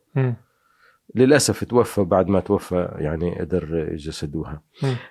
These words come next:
Speaker 2: آه، مسلسل أبناء القلعة مسلسل مهم جدا. أنا أعتقد من أهم المسلسلات الأردنية.
Speaker 1: مم.
Speaker 2: آه، لأنه هو، آه، إذا جاز التعبير، كيف ليالي الحلمية بالنسبة لمصر.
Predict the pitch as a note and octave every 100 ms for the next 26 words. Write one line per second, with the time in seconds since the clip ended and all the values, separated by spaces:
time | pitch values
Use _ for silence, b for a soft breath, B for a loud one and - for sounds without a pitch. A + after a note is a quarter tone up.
0 | _ - G#2 G#2 G2+ G2+ G2 F#2 F#2+ G2+
1 | G#2 - D3 D3 C#3 C3 G#2+ G#2+ A#2 G#2+
2 | - G#2+ F#2 A2+ A#2+ _ _ _ - -
3 | G2 A#2 - A2+ G2 G2 G#2+ F#2+ F#2 C#2
4 | C#2+ C2 _ _ _ _ _ _ _ _
5 | _ _ _ _ - G#2 G#2 F#2+ E2+ -
6 | - F2 F#2+ F#2+ F#2 F2+ B2+ C#3+ G#2+ F#2+
7 | - F2+ - F#2 F2 - F2 F2 F2+ E2+
8 | D#2+ D2 - _ _ - C#3+ B2+ b b
9 | b b - F2+ E2+ E2 E2 D#2+ D#2 D2+
10 | D#2 D2+ E2 F2 F#2 G#2 G2+ G2 G2+ A#2+
11 | A2+ A2+ A2 b b b b _ - F#2
12 | F#2+ F#2 F#2 F#2 - F#2 F#2+ G#2 G#2 F#2+
13 | - F2+ E2+ G#2+ G#2+ G#2 - B2 A2 G2
14 | G#2 G2+ F2+ - F#2+ G#2 G#2 E2 F2+ F2
15 | - E2+ E2+ F2+ E2+ D#2